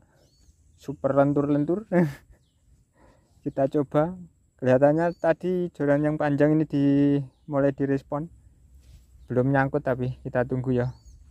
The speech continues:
Semoga nanti terus lanjut. Ayo, jas. Mulai iki. Lah, iki, Ron. Eh? Lah, iki.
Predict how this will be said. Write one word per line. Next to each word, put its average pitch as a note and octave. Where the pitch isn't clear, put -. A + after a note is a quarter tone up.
Semoga B2+
nanti C#3
terus C3+
lanjut. B2+
Ayo, C3
jas. C3+
Mulai D3+
iki. D#3
Lah, D3
iki, C3+
Ron. B2+
Eh? G3
Lah, D#3
iki. E3